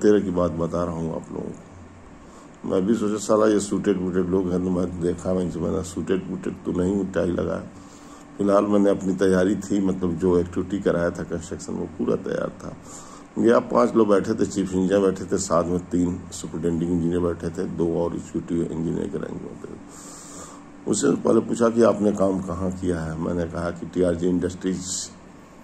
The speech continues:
में हमने दो major bridge बनवाए हैं।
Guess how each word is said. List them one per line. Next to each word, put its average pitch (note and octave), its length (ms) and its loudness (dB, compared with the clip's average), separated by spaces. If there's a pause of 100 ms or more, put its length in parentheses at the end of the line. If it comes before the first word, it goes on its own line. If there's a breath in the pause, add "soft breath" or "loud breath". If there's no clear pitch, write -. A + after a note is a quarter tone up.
(800)
में F2+ 140 0
हमने E2+ 320 0
दो F#2 200 4 (200)
major F2+ 480 4
bridge E2 260 0
बनवाए D#2+ 380 -4
हैं। D#2+ 200 -8